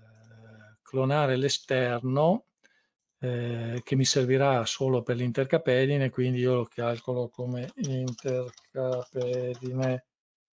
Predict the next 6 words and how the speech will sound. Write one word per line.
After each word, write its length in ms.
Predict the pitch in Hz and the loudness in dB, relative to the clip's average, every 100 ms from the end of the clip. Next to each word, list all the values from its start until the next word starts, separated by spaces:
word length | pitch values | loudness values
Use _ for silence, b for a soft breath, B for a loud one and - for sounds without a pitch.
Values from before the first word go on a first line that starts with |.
| _ _ | _ _
eh, 640 | 131 123 120 117 117 117 117 | -6 -4 -2 -2 -2 -4 -4
ventilata. 1700 | 120 120 123 120 117 117 113 - - 127 123 113 107 101 147 185 175 - _ _ _ _ _ _ _ _ _ _ - B B B B _ | -2 0 0 0 -2 -4 -8 -12 -6 -2 0 0 -2 -2 2 2 2 -4 _ _ _ _ _ _ _ _ _ _ -20 B B B B _
Eh, 600 | 120 120 117 113 110 107 110 | -6 -4 -2 -4 -6 -6 -6
vado 300 | 120 117 120 | -4 -2 -2
a 20 | |
dargli 600 | 131 123 117 110 104 | 0 0 -2 -4 -6